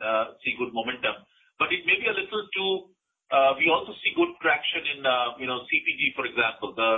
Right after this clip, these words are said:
the, uh, consumer goods, uh, uh, vertical, where again, there's a lot of, uh, digital initiatives being discussed. But it may be a little too early to call out what offsets what, because we still don't have a, a, a, you know, a complete picture in terms of,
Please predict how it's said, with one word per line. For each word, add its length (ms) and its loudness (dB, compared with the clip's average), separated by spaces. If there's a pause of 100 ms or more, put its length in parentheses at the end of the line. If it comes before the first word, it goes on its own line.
(100)
the, 160 0 (640)
uh, 140 2 (100)
consumer 400 0
goods, 240 0
uh, 240 2
uh, 560 -2
vertical, 560 0
where 160 2
again, 400 -2
there's 160 -6
a 80 0
lot 160 4
of, 140 2 (100)
uh, 240 4
digital 320 -2
initiatives 800 -2
being 220 0
discussed. 420 -4 (540)
But 120 2
it 160 -4
may 80 2
be 80 -4
a 80 2
little 280 -2
too 200 0
early 280 4
to 120 -4
call 240 0
out 240 2
what 240 -2
offsets 520 -2
what, 200 2
because 240 -4
we 200 0
still 120 -6
don't 200 -2
have 120 0
a, 160 0 (560)
a, 80 2
a, 240 0 (320)
you 80 -6
know, 160 -2
a 480 -4
complete 400 -2
picture 320 -2
in 160 -2
terms 280 0
of, 160 4